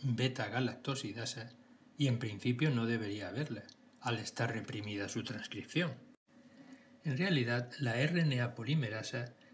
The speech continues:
está unida a su promotor, incluso en presencia del represor, como podemos observar aquí. De hecho, en presencia del represor, la afinidad de la R N A polimerasa por su promotor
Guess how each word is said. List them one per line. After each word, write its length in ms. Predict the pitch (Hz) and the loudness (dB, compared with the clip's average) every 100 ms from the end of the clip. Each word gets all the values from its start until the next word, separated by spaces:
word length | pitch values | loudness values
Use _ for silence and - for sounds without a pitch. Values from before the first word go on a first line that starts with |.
| - | -12
está 380 | 131 - 139 147 | -10 -2 2 4
unida 580 | 120 123 160 127 104 113 | 4 4 4 4 0 -4
a 60 | |
su 180 | - 107 | -6 -6
promotor, 600 | - 143 117 - 104 104 - - - - - | 0 0 0 -4 -8 -10 -16 -20 -20 -18 -2
incluso 460 | 127 123 175 165 147 | 0 4 4 4 2
en 120 | 117 | 2
presencia 640 | 113 - 165 143 127 104 | -2 2 2 4 0 -4
del 180 | 107 101 | -4 -4
represor, 640 | 104 98 123 - 147 120 - - | -6 -8 -8 -4 -4 -4 -16 -8
como 260 | 110 107 | -6 -4
podemos 360 | 104 110 131 123 | -4 -2 0 0
observar 420 | 117 113 107 117 | -2 -4 -4 -6
aquí. 240 | 95 131 123 - - - - | -6 -10 -12 -14 -20 -20 -12
De 180 | 117 120 | -2 2
hecho, 320 | 143 127 120 - | 2 2 0 -4
en 120 | - | -10
presencia 500 | - 110 139 147 123 | -6 -2 0 2 0
del 160 | 101 104 | -2 -2
represor, 460 | 131 - 98 - - - - - - | -2 -2 -6 -8 -10 -16 -20 -20 -2
la 140 | 123 | -2
afinidad 500 | 110 120 113 110 131 | 0 -2 -2 0 2
de 120 | 120 | 2
la 180 | 104 - - | 0 -4 -2
R 220 | 135 123 | 0 2
N 180 | 120 104 | 2 0
A 140 | 101 | -6
polimerasa 640 | 113 127 120 117 117 120 | -4 0 0 -2 -4 -6
por 140 | - 123 | -4 -2
su 120 | 147 | 0
promotor 500 | 147 127 101 104 101 | 0 -2 -2 -8 -10